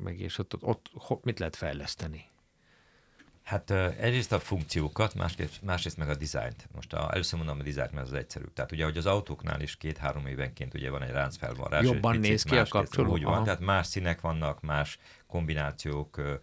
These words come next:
Speaker 2: más dizájn.
Speaker 1: Hát akkor a belső építészekkel kell dolgozniuk, gondolom,
Speaker 2: I-,
Speaker 1: nem?
Speaker 2: igen, igen, van is kapcsolatunk a, a Losszal például. Tehát ez, ö, nálunk is, nálunk nem három évenként, de azért egy, egy, ö,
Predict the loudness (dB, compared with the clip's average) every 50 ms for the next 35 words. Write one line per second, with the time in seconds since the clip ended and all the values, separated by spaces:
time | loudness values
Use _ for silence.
0 | -10 -18 -20 -14 _ -4 -2 -2 -2 -2 -2 -4 -2 0 2 4 4 4 2 0
1 | 2 2 4 6 6 6 6 6 4 4 2 2 2 2 2 2 2 2 2 2
2 | 0 2 2 0 2 4 2 2 4 2 0 0 0 -4 -6 -6 -4 -4 -4 -4
3 | -4 -4 -4 -2 0 2 2 4 6 6 6 6 4 4 2 0 0 0 -2 -2
4 | -4 -6 -8 -8 -8 -8 -8 -8 -8 -8 -8 -8 -6 -4 -4 -4 -4 -4 -6 -8
5 | -10 -10 -10 -10 -10 -8 -8 -8 -8 -6 -6 -6 -6 -6 -6 -6 -4 -2 -2 0
6 | 0 0 0 0 -2 -4 -10 -20 -20 -20 -12 -6 -4 -2 -2 -2 -4 -6 -10 _
7 | _ -18 -6 0 2 4 4 4 4 2 4 4 4 2 2 0 -2 -4 -6 -8
8 | 0 4 4 4 4 4 0 -4 -6 -6 -4 -2 0 0 2 2 2 0 2 2
9 | 4 4 4 4 2 2 2 2 0 0 0 -2 -2 0 0 0 0 0 0 0
10 | -2 -4 -6 -4 -4 -4 -4 -4 -4 -4 -4 -4 -2 -2 -4 -4